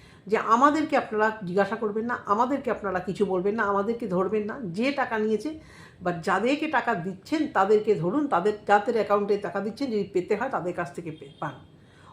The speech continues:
অনেক কিছু কথা আসছে এখানে, সমস্ত কিছু বলতে পারছি না। কমেন্ট বক্সে বিভিন্ন রকমের কমেন্ট উঠে আসছে, মনে অনেক সন্দেহ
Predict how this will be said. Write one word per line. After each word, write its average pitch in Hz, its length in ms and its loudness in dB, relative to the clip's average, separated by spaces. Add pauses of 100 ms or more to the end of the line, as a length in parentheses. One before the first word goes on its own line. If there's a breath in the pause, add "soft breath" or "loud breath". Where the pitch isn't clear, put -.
অনেক 285 340 2
কিছু 302 260 0
কথা 220 260 0
আসছে 233 480 2
এখানে, 214 280 -2
সমস্ত 220 360 -6
কিছু 269 260 -6
বলতে 190 240 -2
পারছি 214 360 -4
না। 226 100 -4
কমেন্ট 240 360 0
বক্সে 247 360 -2 (460 loud breath)
বিভিন্ন 262 380 0
রকমের 240 440 2
কমেন্ট 226 400 0
উঠে 220 220 0
আসছে, 240 440 2 (500 loud breath)
মনে 233 260 2
অনেক 226 300 0
সন্দেহ 233 680 0